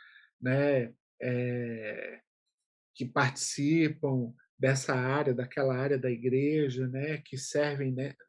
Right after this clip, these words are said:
nesse local, naquele local. É, então, isso é algo que a gente também tem que buscar. E, e eu penso que o congregar, ele também traz essa,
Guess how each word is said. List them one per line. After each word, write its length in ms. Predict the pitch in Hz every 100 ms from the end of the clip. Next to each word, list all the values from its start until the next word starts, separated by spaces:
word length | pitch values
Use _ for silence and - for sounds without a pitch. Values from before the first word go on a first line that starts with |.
| _
nesse 400 | 135 139 135 143
local, 480 | 131 123 - 135 143
naquele 400 | 131 131 143 135
local. 600 | 127 123 - 131 135 139 - - - - - _
É, 280 | 127 123 -
então, 760 | 151 135 - 165 185 175 135 - _ _ _ _
isso 300 | 180 214 -
é 60 | 180
algo 260 | 165 185
que 120 | - 180
a 100 | 160
gente 260 | 185 -
também 460 | 180 160 185 247 - _ -
tem 200 | 175 156
que 120 | 143
buscar. 640 | 131 127 - 123 113 113 _ _ _ _ _ -
E, 340 | 135 131 131 143
e 60 |
eu 120 | 151
penso 280 | 156 190 185
que 140 | - 180
o 100 | 180
congregar, 840 | 175 160 139 120 135 180 190 135 _ _
ele 300 | 143 143 156
também 440 | 156 143 175 185 -
traz 320 | 156 170 170
essa, 640 | 175 170 - 170 156 117